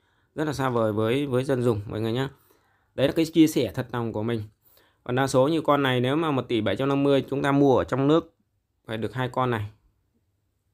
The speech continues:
gần được hai con. Đó. Nói chung là nó chạy cũng khá là ít.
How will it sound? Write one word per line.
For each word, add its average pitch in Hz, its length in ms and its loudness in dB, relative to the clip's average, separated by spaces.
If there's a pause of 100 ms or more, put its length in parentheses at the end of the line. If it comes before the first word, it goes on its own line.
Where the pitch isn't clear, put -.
(300)
gần 117 280 0
được 117 160 -2
hai 120 160 -2
con. 127 220 -2 (200)
Đó. 107 280 -6 (2250)
Nói 135 240 -4
chung 151 180 4
là 127 140 2
nó 127 120 0
chạy 80 200 -6
cũng 139 120 -6
khá 131 180 -2
là 156 100 -2
ít. 156 260 0